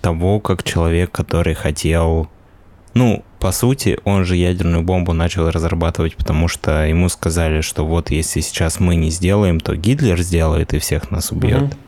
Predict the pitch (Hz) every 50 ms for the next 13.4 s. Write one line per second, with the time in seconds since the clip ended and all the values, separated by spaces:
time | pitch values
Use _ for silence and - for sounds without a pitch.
0 | - - - - - - - - - - - - - 104 101 92 92 - - 104
1 | 107 113 - - 90 82 - - - 95 98 95 87 - - 80 - - 90 92
2 | 92 92 90 87 87 82 85 82 - - 85 80 80 78 80 85 82 85 82 -
3 | - - - 78 78 78 80 80 - - 80 82 85 85 80 78 78 76 - -
4 | - 78 82 82 78 - - - 76 76 73 71 76 80 85 95 107 110 92 78
5 | - - - 85 85 90 - - 98 - - 87 - - 92 101 98 - - 80
6 | 78 80 78 - - - 85 85 85 87 87 85 78 - - - - - - -
7 | 87 95 90 82 76 - - - - - - - - - - 90 95 90 92 92
8 | 92 - 98 90 - - 87 85 87 80 85 80 85 107 123 - - 92 87 -
9 | 80 82 85 87 90 95 - - - 82 80 76 - - 82 78 78 78 76 -
10 | - - - - - - - - - - - - - 85 92 95 98 92 - -
11 | 131 139 139 90 135 131 123 - - 120 117 110 107 104 101 95 - 90 85 -
12 | - - - - 87 80 80 80 78 80 80 80 82 87 82 - 107 110 120 135
13 | - - 95 87 82 - - -